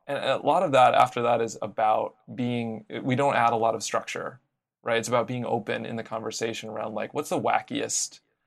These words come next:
thing?" I think pe-, if pe-, some people said in our meetings, they would say, like, "Oh my God, this is crazy that you, you go on so many tangents <laughs> while you're talking about these things." And that's, that's,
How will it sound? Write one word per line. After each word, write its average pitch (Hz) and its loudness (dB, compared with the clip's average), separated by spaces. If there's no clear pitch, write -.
thing?" 117 -4
I 113 0
think 131 -2
pe-, 139 -4
if - -6
pe-, 143 -6
some 139 -2
people 127 -2
said 123 2
in 120 -2
our 113 0
meetings, 113 -4
they 117 -2
would 110 0
say, 113 -2
like, 107 0
"Oh 123 0
my 113 0
God, 113 2
this 117 -4
is 123 -4
crazy 120 -2
that 117 -2
you, 117 -4
you 123 -4
go 131 4
on 120 2
so 131 0
many 123 -2
tangents 123 -2
<laughs> - -12
while 147 6
you're 139 4
talking 135 0
about 123 -2
these 120 -6
things." 131 -6
And 156 -2
that's, 165 0
that's, - -4